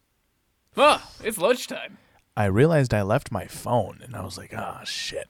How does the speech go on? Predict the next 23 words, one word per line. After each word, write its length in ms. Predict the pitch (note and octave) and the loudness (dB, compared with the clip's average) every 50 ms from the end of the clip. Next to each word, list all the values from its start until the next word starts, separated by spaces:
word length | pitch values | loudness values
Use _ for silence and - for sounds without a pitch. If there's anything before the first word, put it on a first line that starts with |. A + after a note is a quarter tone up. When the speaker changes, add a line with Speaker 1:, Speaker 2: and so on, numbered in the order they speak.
| _ - | _ -4
Speaker 2:
At 100 | C3 C3 - | -4 -4 -4
first, 460 | - - B3+ F#3 C#3 C#3+ - - - - - | -2 0 2 2 4 2 2 0 -4 -4 0
the 140 | B2 C#3 | 4 6
LeBaron 440 | D3+ D#3 D3 C3 C3+ C#3 C#3 C3 B2 | 6 6 6 6 6 6 6 4 2
family 380 | - C#3 B2+ B2 G#2+ G#2 G#2+ A2+ | 2 4 4 4 4 4 2 2
was 480 | G#2 G2 G#2 G2+ G2+ G2 F#2+ G2 - - - | 2 2 2 2 2 2 2 -2 -4 -4 -2
appalled 640 | - B2+ - - - - C3+ C3 C3 A2 G2+ F#2 - | 0 0 2 2 4 4 6 6 6 4 2 0 0
by 160 | F2 G2+ G2 | 0 0 0
Joel's 360 | F#2 G2 G#2 F#2+ F#2 F2+ - A2+ | 0 2 2 2 2 0 0 0
actions, 520 | A2 G#2 F#2+ - - - - - - - - _ _ | 0 0 0 -4 -8 -12 -14 -16 -18 -20 -20 _ _
because 240 | - B2 - C#3 A#2+ | -2 0 0 0 0
at 120 | - C3+ F#3 | 0 -2 -2
this 140 | A3+ - - | -4 -4 -2
point, 360 | - - A2 G#2+ G#2+ - - - | -2 -2 -2 -2 -2 -4 -8 -6
they 180 | A#2+ C3+ E3+ | -4 0 2
were 180 | F#3 F#3 E3+ D#3+ | 4 4 6 6
all 120 | D#3 D3 | 4 4
members 420 | C3+ A#2+ A#2 A2+ A2 A#2+ C3+ C3+ A#2+ | 2 0 0 2 4 2 2 2 2
of 160 | G2+ F#2 F#2+ | 0 2 4
Rulon 360 | G#2 A#2 B2+ A#2+ A#2 A2+ G#2+ | 6 6 8 6 6 4 2
Allred's 460 | G#2+ G2+ G2 F#2 F2+ F#2+ G2 A2 - | 2 2 2 2 2 2 0 0 -2
fundamentalist 800 | - - G#2 G2 G2+ G#2 F#2+ F#2+ F#2 F2+ - F#2 G2 - - - | -2 0 0 2 2 2 0 -2 -2 -4 -4 -6 -6 -6 -6 -2
group, 300 | - F#3 E3+ - - | 2 2 2 2 2